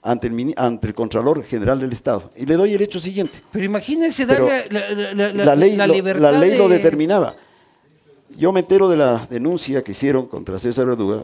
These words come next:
Speaker 1: a la cual me pareció lo más injusta, porque él ya tenía el informe del Contralor General del Estado, que lo recuerdo que decía la frase, Puedo asegurar que no se destinó un solo centavo que no haya sido por la seguridad nacional. ¿Qué
Speaker 2: Lo
Speaker 1: pasaba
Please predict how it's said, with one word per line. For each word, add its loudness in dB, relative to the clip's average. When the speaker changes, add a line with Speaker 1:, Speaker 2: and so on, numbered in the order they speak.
Speaker 1:
a -8
la -2
cual 0
me -2
pareció -4
lo -4
más -4
injusta, -8
porque -2
él 2
ya 4
tenía 0
el -2
informe -2
del -4
Contralor -6
General -2
del -4
Estado, -6
que -12
lo -2
recuerdo 0
que -6
decía -2
la -2
frase, -4
Puedo -2
asegurar -2
que -10
no -6
se -6
destinó -6
un -8
solo 0
centavo -2
que -10
no -2
haya 2
sido -4
por -4
la 0
seguridad -4
nacional. -6
¿Qué 2
Speaker 2:
Lo 6
Speaker 1:
pasaba 2